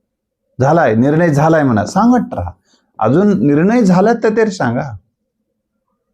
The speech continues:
अजून का-, काम तर आपल्याला सुरू करायचं आहे, पण हे स-, मानसिक पातळीवरचं काम सुरू होण्याचा एक भाग म्हणून सांगा, "मी पहाटे उठण्याचा मी निर्णय घेतलेला आहे." झालं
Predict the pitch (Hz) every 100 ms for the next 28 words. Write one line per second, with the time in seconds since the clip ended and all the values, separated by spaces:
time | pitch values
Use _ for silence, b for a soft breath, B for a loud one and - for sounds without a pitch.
0 | _ _ _ _ _ _ - 107 139 175
1 | 180 - 127 131 147 170 185 160 170 160
2 | - 156 156 120 110 143 147 190 170 156
3 | 180 - - 110 139 139 151 185 185 165
4 | 160 165 160 165 147 147 - 151 147 143
5 | 139 170 156 110 127 131 135 131 135 131
6 | 175 B B B 160 185 139 123 - 170
7 | 120 107 139 _ _ - 127 120 - 165
8 | 147 139 120 107 110 139 107 95 98 117
9 | 113 98 104 156 180 - _ _ _ _
10 | _ _ _ _ _ _ _ _ _ 214
11 | _ _ _ 214 _ _ _ _ 679 539
12 | 523 508 622 _ 571 _ _ _ _ _
13 | _ _ _ _ _ _ _ - 151 165